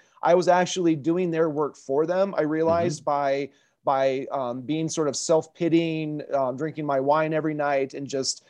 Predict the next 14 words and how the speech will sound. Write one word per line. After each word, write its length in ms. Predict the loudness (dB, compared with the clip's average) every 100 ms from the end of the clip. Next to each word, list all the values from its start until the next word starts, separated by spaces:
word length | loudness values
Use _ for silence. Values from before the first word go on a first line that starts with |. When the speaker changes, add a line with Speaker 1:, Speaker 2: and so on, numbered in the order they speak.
| _ _
Speaker 1:
you 100 | -2
know, 160 | 0 0
saying, 280 | 0 -4 -2
"Well, 160 | 0
woe 240 | 6 6 6
is 120 | 2
me. 220 | 0 0
What 160 | 0 -2
can 100 | -4
I 140 | -6
do 160 | -4 -4
about 320 | -4 -6 -8
it?" 100 | -14 _ _ _ 0
Um, 280 | 2 2